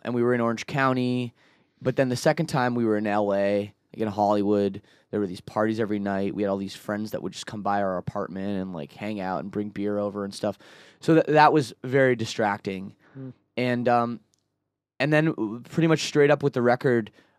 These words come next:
Speaker 1: we ran out of time on it. You know, we, we didn't put enough time into it early on. We w-, you know, wasted time, and, and Mark wouldn't stay late to finish stuff.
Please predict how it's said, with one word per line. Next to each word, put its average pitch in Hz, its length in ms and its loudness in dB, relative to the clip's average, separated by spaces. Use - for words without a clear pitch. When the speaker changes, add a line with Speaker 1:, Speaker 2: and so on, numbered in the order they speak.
Speaker 1:
we 131 120 2
ran 127 200 4
out 117 120 2
of 104 100 0
time 117 320 -2
on 87 140 -6
it. 85 180 -8
You 98 80 -8
know, 98 180 -2
we, 104 340 -2
we 104 160 -4
didn't 110 220 -2
put 117 160 -4
enough 107 180 -4
time 104 320 -4
into 107 220 0
it - 80 -2
early 101 240 -2
on. 110 420 -2
We 107 100 0
w-, 98 240 0
you 98 100 -8
know, 101 80 -4
wasted 104 380 -4
time, 104 340 -2
and, 98 180 -8
and 101 160 -6
Mark 101 220 -2
wouldn't 107 320 -4
stay 98 580 -4
late 98 440 -2
to - 80 -18
finish 107 300 -8
stuff. 113 480 -4